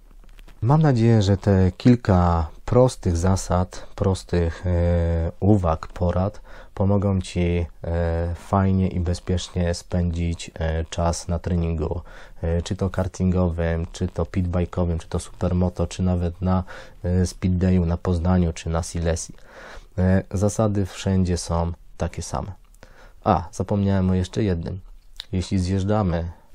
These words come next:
z trasy do depo, e, czy też do pit lane, podnosimy albo lewą rękę,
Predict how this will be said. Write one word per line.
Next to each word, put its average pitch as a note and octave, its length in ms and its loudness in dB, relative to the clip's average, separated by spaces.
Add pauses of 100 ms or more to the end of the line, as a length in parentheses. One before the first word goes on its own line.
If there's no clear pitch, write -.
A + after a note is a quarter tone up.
(220)
z - 140 -16
trasy - 540 0 (380)
do F2+ 160 -2
depo, F2+ 400 0 (600)
e, F2 460 2
czy F#2+ 140 -4
też F2 200 -2
do E2+ 120 -6
pit - 260 -4
lane, F#2 280 0 (400)
podnosimy F#2+ 760 0 (400)
albo G2 340 2
lewą F#2+ 380 2
rękę, F#2 540 2